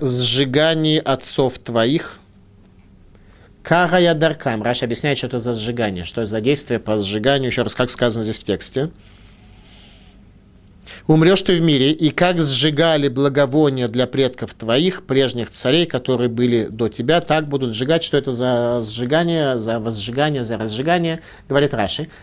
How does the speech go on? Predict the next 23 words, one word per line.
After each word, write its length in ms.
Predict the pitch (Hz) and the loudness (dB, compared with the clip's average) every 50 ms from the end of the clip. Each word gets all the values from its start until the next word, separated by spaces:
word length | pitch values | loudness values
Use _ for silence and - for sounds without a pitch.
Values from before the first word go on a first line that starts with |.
| - - | -10 -2
«Карая 400 | - 165 180 180 190 185 175 160 | 0 0 2 4 4 4 4 4
даркам», 420 | 151 160 151 - - 135 107 95 | 2 0 0 0 -2 -2 -2 -2
таков 400 | - 147 139 - - 180 175 156 | -2 -2 -2 0 2 0 2 2
был 160 | 151 165 165 | 2 2 2
их 220 | 165 160 147 - - | 2 0 -4 -4 -6
путь. 280 | - 120 117 120 - - - - - - - - | -6 -6 -6 -8 -10 -14 -20 -20 -20 -14 -2 2
«Лисров 720 | 139 156 165 156 156 - - 160 151 160 185 208 - - - - - - - - - - | 4 4 4 4 2 2 0 2 4 4 4 2 0 -4 -16 -20 -20 -20 -20 -20 -6 -2
аль-гамелахим», 920 | 147 151 156 156 160 156 147 143 143 135 131 - - 113 110 101 110 147 - - - - - - - | 0 0 2 2 2 2 4 4 2 2 0 -2 -8 -6 -6 -6 -6 -8 -12 -16 -20 -20 -18 -8 -4
сжечь 460 | 131 127 123 120 123 165 185 185 - | -4 -2 -2 0 2 2 2 0 0
по 100 | - 156 | -2 -2
поводу 340 | 156 165 156 143 143 135 135 | 0 2 2 2 2 0 0
царей. 480 | 131 - - 131 113 104 98 98 110 | -2 -2 -2 -2 0 0 0 0 0
«Митатан 680 | 117 135 151 151 151 - 143 131 - 156 170 190 196 185 | 0 2 2 2 2 0 0 0 0 0 0 2 2 0
веклиташ 540 | 156 151 - - 160 156 156 - - - | 0 -2 0 0 -2 -2 -2 -4 -8 -6
мишан», 420 | 165 151 - - - 101 78 - - - - - - - | -4 -4 -4 -4 -4 -6 -6 -8 -12 -16 -20 -18 -6 -2
их 240 | - - - - | 0 0 0 -2
кровати 580 | - - 135 135 127 139 160 180 185 - - 180 | -2 -2 -2 0 2 2 0 0 0 -2 -4 -4
и 340 | 160 - - 151 147 151 147 | -4 -4 -2 -2 -2 -2 -2
те 260 | 151 - - 151 143 | -2 -2 -2 -2 0
предметы, 440 | - 143 131 123 135 147 151 151 143 | 0 -2 -2 -2 0 0 0 0 -2
которыми 420 | - 127 127 - 131 123 120 120 | -4 -4 -4 -4 -4 -4 -4 -4
они 140 | 117 120 120 | -4 -6 -6
пользовались. 680 | - - 104 101 90 95 104 113 135 170 175 - - | -4 -4 -4 -4 -4 -4 -6 -4 -4 -4 -6 -8 -10